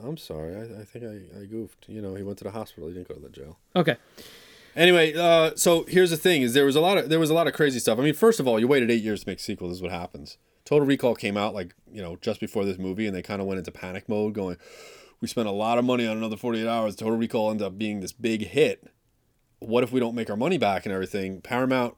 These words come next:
Speaker 1: you know, Eddie Murphy was telling, you know, Paramount, like, "You changed the release date, you edited the movie, you did all this nonsense to the thing. Um, you, you kill-, you killed the movie, basically."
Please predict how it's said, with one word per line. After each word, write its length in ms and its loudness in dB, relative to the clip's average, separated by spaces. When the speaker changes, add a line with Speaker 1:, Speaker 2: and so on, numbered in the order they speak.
Speaker 1:
you 140 -4
know, 100 -2
Eddie 160 0
Murphy 240 2
was 240 -2
telling, 560 -6
you 80 -8
know, 80 -8
Paramount, 400 -4
like, 140 -10
"You 100 -12
changed 300 -4
the 20 -8
release 320 -2
date, 240 -2
you 160 -12
edited 320 -4
the 60 -2
movie, 320 -4
you 100 -8
did 160 -4
all 120 0
this 120 -4
nonsense 560 -8
to 60 -12
the 120 -12
thing. 300 -10
Um, 400 -8
you, 140 -4
you 200 -6
kill-, 260 0
you 140 -6
killed 240 -2
the 60 -6
movie, 320 -4
basically." 480 -12